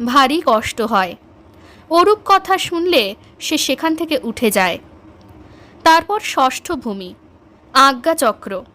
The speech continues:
দ্বিদল পদ্ম। এখানে কুলকুণ্ডলিনী এলে ঈশ্বরের রূপ দর্শন হয়, কিন্তু একটু আড়াল থাকে। যেমন লণ্ঠনের ভিতর আলো, মনে হয়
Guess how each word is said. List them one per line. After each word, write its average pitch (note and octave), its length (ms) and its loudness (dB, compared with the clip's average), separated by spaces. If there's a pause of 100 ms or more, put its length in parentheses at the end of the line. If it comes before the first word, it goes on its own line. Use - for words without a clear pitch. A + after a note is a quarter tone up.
(460)
দ্বিদল F4 580 2
পদ্ম। G3 500 -2 (1300)
এখানে F4 360 0
কুলকুণ্ডলিনী G4+ 960 0
এলে C#4+ 520 0 (420)
ঈশ্বরের E4 680 0
রূপ D4+ 280 2
দর্শন G#3+ 500 0
হয়, G3 340 -2 (800)
কিন্তু G4 300 2
একটু G4 300 0 (120)
আড়াল C4+ 360 4
থাকে। F#3+ 420 -8 (540)
যেমন C#4 340 2
লণ্ঠনের C#4 680 0
ভিতর D#4 380 -4
আলো, A#3 320 0 (580)
মনে D#4+ 260 4
হয় F#4 220 2